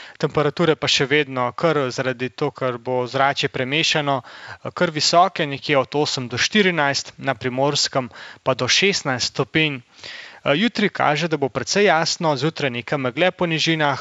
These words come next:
eh, morda popoldne, potem, da se bo spet oblačnost nekoliko povečala, zlasti v vzhodnem delu naše države. Eh, temperature pa jutranje pa res, eh, ne, malo bolj, eh, zimske, če tako rečem,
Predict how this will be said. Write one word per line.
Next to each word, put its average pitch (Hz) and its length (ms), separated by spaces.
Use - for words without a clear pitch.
eh, 123 200
morda 135 380
popoldne, 170 760
potem, 160 440
da 139 100
se - 160
bo 131 400
spet - 360
oblačnost 139 540
nekoliko 139 460
povečala, 139 600
zlasti 131 420
v 123 40
vzhodnem 180 440
delu 160 240
naše 143 340
države. 143 540
Eh, 131 160
temperature 151 720
pa 139 180
jutranje 139 520
pa 127 240
res, 160 300
eh, 143 160
ne, 147 160
malo 135 480
bolj, 151 320
eh, 123 300
zimske, 156 680
če - 160
tako - 280
rečem, 143 420